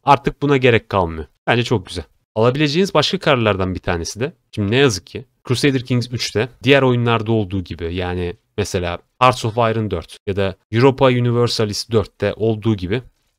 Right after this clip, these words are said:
ne yazık ki bir deniz savaşı mekaniği yok. Ve yakın zamanda gelecek gibi durmuyor. Ancak buna benzer yine bir karar alınabilir. Yunan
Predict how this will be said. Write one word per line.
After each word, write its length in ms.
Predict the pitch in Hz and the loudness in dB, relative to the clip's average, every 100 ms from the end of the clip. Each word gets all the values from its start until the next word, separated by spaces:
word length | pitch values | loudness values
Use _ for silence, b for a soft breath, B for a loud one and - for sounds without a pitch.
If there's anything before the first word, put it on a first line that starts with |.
| - | -2
ne 60 | 147 | 0
yazık 260 | 131 110 | 0 -2
ki 100 | - | -6
bir 200 | 123 107 | -4 -2
deniz 280 | 107 123 151 | 0 0 -2
savaşı 440 | - 117 110 - | -6 -6 -4 -2
mekaniği 400 | 113 110 110 110 | -2 -2 -2 -2
yok. 300 | 98 - - _ _ - | -4 -8 -16 _ _ 0
Ve 60 | 170 | 2
yakın 260 | 156 156 | 4 2
zamanda 420 | 135 135 135 131 | 2 2 2 0
gelecek 580 | 131 117 123 120 135 123 | 0 2 0 0 -2 -4
gibi 360 | - 101 190 - _ 127 | -8 -2 -2 -4 _ -2
durmuyor. 440 | 147 120 90 85 - | 2 2 0 -4 0
Ancak 520 | 143 123 92 - - - | 2 2 0 -6 -12 -2
buna 180 | 165 165 | 0 2
benzer 320 | 156 147 160 | 0 2 2
yine 200 | 156 147 | 2 -2
bir 40 | |
karar 320 | 131 139 135 | -4 0 0
alınabilir. 720 | 131 117 113 110 87 78 - - _ | 0 0 -2 -2 -4 -8 -16 -18 _
Yunan 340 | 104 117 185 | 0 6 6